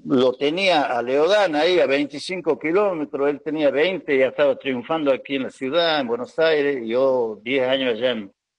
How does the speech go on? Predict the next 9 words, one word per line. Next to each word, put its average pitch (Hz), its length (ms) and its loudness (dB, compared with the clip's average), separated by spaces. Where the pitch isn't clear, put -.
en 113 160 -10
el 135 100 -10
campo, 147 440 -2
así 120 180 -10
que 113 120 -4
no 120 140 -2
he 135 60 6
vivido 131 420 -2
eso. 120 400 -6